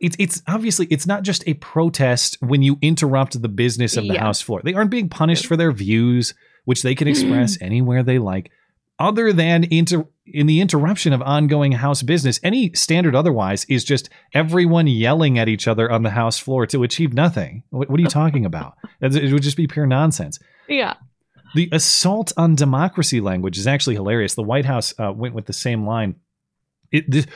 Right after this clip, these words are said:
Speaker 1: this was shocking and undemocratic. Okay, um, it's literally and fully democratic.
Speaker 2: <laughs>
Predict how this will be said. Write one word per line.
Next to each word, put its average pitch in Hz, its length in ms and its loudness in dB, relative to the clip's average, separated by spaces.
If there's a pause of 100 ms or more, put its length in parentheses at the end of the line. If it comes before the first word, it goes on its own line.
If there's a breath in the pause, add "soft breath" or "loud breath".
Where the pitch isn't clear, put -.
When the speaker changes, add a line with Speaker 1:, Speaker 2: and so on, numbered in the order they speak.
(140)
Speaker 1:
this 170 200 0
was 190 120 -2
shocking 139 720 0
and 127 220 2
undemocratic. 165 1000 2 (480 soft breath)
Okay, 123 280 0 (260)
um, 104 320 0 (460)
it's 160 180 0
literally 156 720 0
and 131 180 0
fully 127 640 0
democratic. 143 800 0
Speaker 2:
<laughs> - 40 -18